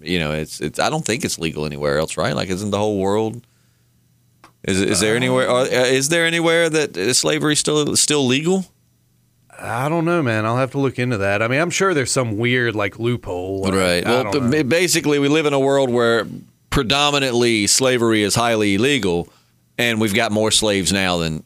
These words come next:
Speaker 1: ever because
Speaker 2: Mm-hmm.
Speaker 1: people are being sold into these secret sex slave rings. And it's just like the girl, I, I, I'm a sucker for list channels on YouTube, man. For a
Speaker 2: Yeah.
Speaker 1: while, I wanted to do one, but,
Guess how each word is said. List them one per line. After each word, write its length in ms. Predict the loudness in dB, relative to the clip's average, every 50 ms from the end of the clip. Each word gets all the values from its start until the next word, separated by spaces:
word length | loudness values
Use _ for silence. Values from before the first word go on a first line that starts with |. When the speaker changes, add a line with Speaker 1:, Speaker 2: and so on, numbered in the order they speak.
| _ -4
Speaker 1:
ever 360 | -2 -2 -2 -2 -4 -6 -6
because 320 | -4 -6 -4 -4 -4 -4 -2
Speaker 2:
Mm-hmm. 40 | -2
Speaker 1:
people 240 | -4 -2 -2 -2 -2
are 40 | -2
being 260 | -2 -2 -2 -2 -2
sold 340 | -2 -2 0 0 0 -2 -2
into 160 | -2 -4 -2
these 160 | -4 -2 -2
secret 380 | -2 -2 -4 -4 -4 -6 -4 -2
sex 360 | -2 -2 -2 -2 -2 0 -2
slave 460 | 0 0 0 0 0 0 0 0 0 0
rings. 480 | -2 0 0 0 -2 -2 -4 -4 -4
And 120 | -2 -2 0
it's 120 | 0 0
just 160 | 0 0 0 0
like 160 | -2 -2 -2
the 80 | -2
girl, 300 | -2 0 2 2 2 2
I, 140 | 2 2 0 0
I, 440 | 0 0 0 0 0 0 -2 -2
I'm 100 | -2 0
a 40 | 0
sucker 380 | 0 0 0 0 -2 -2 -4 -4
for 140 | -2 -2 0
list 320 | 0 0 0 2 0 0
channels 480 | 0 -2 -2 -2 -2 -4 -4 -6 -8 -8
on 140 | -8 -8 -8
YouTube, 460 | -10 -12 -14 -12 -8 -8 -6 -6 -6
man. 200 | -6 -6 -6 -6
For 140 | -4 -4 -2
a 40 | 0
Speaker 2:
Yeah. 40 | 0
Speaker 1:
while, 220 | 0 2 2 2 0
I 60 | 0
wanted 220 | 0 -2 -4 -6
to 60 | -6
do 180 | -6 -4 -2 -2
one, 280 | -2 -2 -2 -2 -2 -2
but, 200 | -2 -4 -4